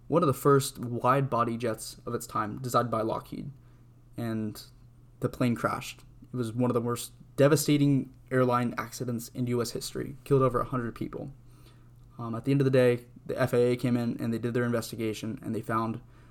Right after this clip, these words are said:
there was nothing functionally wrong with the plane. Everything worked exactly how it was intended to. They get this black box inside of the cockpit, and it tells you, you know, what went wrong. Why did this plane crash? And when they recovered the box,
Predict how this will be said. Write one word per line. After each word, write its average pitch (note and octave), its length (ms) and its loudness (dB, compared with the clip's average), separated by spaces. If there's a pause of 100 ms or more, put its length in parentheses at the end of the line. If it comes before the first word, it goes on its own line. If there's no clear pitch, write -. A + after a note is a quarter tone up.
(120)
there A#2+ 100 0
was A2+ 140 0
nothing B2+ 260 4
functionally B2 400 0
wrong A2+ 200 0
with A2 100 -2
the - 80 -8
plane. A#2+ 360 -6 (800)
Everything B2+ 380 4
worked A#2 260 -2
exactly A#2 580 -4
how B2+ 100 0
it - 20 2
was B2+ 120 -2
intended A#2 360 -4
to. A2 320 -6
They B2+ 80 0
get C#3 80 4
this B2 100 -6
black G#2+ 300 0
box - 460 -6
inside A2 260 -2
of A#2 60 -12
the A2 80 -4
cockpit, - 420 -8 (160)
and A2+ 80 -6
it - 100 -8
tells A2 280 -4
you, G2+ 200 -6
you A2 80 -6
know, G#2+ 120 0
what A#2 180 2
went G#2 140 -8
wrong. B2 320 -2
Why A#2+ 100 0
did A#2+ 80 0
this - 80 -8
plane - 180 -10
crash? - 380 -6 (540)
And B2+ 160 2
when B2+ 80 4
they B2 80 2
recovered E3+ 340 0
the C3 80 4
box, A2+ 400 -4